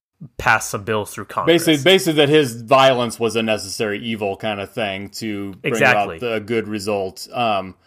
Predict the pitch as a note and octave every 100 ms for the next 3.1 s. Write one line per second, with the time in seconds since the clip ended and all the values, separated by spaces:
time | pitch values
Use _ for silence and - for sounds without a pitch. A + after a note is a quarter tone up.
0 | - D3 D#3+ D3+ - D#3 E3 D3+ G3+ F3+
1 | F3+ D#3+ D#3+ D#3 D3 D3+ F#3 C#4 G3 D#3+
2 | F3+ C#3+ A#2+ - D3+ D3+ C3+ B2+ B2 A2
3 | -